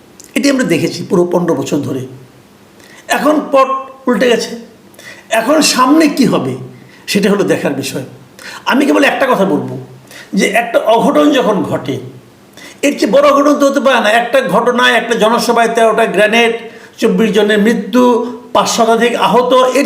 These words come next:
চেয়ে বড় অপরাধ তো আর হতে পারে না। এত বড় একটা অপরাধ ঘটেছে। কিন্তু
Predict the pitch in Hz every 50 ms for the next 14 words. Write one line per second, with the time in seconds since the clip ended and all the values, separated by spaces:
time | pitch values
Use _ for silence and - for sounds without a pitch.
0 | - - - 302 214 180 151 208 247 269 285 254 202 - - - - - - -
1 | - - - - - - - - - - 208 202 - 294 302 294 294 302 285 254
2 | 185 175 185 - - - 151 135 - - - - - - - - - - - 254
3 | - - 269 269 254 247 254 240 214 180 - 180 160 139 - - - 160 139 -
4 | 147 139 135 123 - -